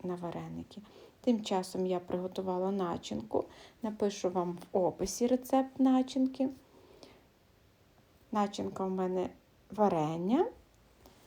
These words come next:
Варення з, е, сливок, рози варення, горіхи. І для того, щоб варення не текло, я додала трішки панірувальних сухарів.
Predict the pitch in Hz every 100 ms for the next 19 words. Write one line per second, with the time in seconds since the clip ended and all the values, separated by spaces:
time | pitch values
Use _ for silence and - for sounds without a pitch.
0 | - - 214 202 190 185 180 - - -
1 | - 190 180 190 190 190 - 190 185 180
2 | 185 285 - - _ _ - - - 196
3 | 185 160 160 165 196 233 247 262 269 294
4 | 311 349 381 - - - - - - -
5 | _ _ 202 202 190 160 151 160 - -
6 | 247 381 440 - - _ - 262 330 453
7 | - 208 214 202 - - - - - -
8 | - - - 202 196 185 185 190 180 185
9 | 185 196 208 233 - 349 302 214 185 185
10 | 202 240 359 - - - - - - _
11 | _ - - - 208 214 - 226 190 175
12 | 175 165 170 170 - - - 175 143 147